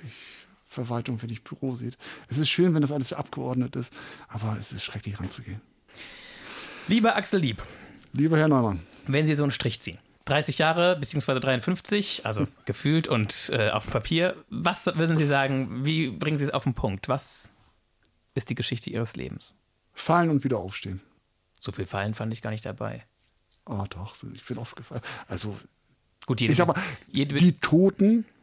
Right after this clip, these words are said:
Speaker 2: Ja.
Speaker 1: So, naja,
Speaker 2: Und jede
Speaker 1: meine,
Speaker 2: Beziehung, die zu Ende geht, ist
Speaker 1: jede
Speaker 2: auch
Speaker 1: Beziehung ist auch ein, ein Abschied. Ne? Ja, doch, ist schon. Doch, sind ein paar, paar Mal gefallen. Auch ein paar blaue Flecken gekriegt. Doch, doch. Aber das macht einen ja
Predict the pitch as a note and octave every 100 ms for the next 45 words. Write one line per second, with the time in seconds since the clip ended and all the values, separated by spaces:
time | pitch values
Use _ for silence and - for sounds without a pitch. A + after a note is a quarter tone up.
0 | _ _ - F#2 - - - A2 A2 -
1 | - - - - - - C#2+ D2+ D#2+ G#2
2 | A#2+ B2 A#2+ B2 C3 G2+ C3+ C#3+ D3 C#3+
3 | - C#3+ C#3 C#3+ - - A#2+ A2+ G2 A#2+
4 | D3 G3+ G2+ B2+ C3+ D3 E3 D#3+ E3 D#3+
5 | - G3 - - _ - G#2+ D3 - -
6 | G2+ D3 F#3 - A2+ G2 - _ - F3
7 | - F#3+ - F3+ - F#3+ G3+ F3 E3+ C#3
8 | A#2+ A#2+ - - _ _ D#3 D#3+ - E3
9 | D#3 E3+ - F#3 F3+ E3+ D3 - D#3+ D3
10 | - - _ - - C3 C3 - _ _
11 | _ C#3+ D3+ D3 C3+ F#3+ E3 - A2+ A2
12 | G#2+